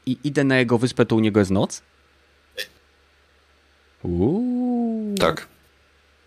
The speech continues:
Speaker 2: W sensie, w zależności od tego, na, na początku gry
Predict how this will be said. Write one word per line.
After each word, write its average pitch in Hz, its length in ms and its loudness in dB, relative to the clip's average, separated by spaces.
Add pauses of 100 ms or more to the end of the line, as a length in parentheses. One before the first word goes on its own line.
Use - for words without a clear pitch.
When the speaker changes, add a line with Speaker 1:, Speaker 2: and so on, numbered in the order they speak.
(460)
Speaker 2:
W - 60 -2
sensie, 98 420 4 (300)
w - 60 -4
zależności 107 520 4
od - 120 -10
tego, 113 200 0
na, 107 80 4 (320)
na 113 120 2
początku 147 480 0
gry 120 260 4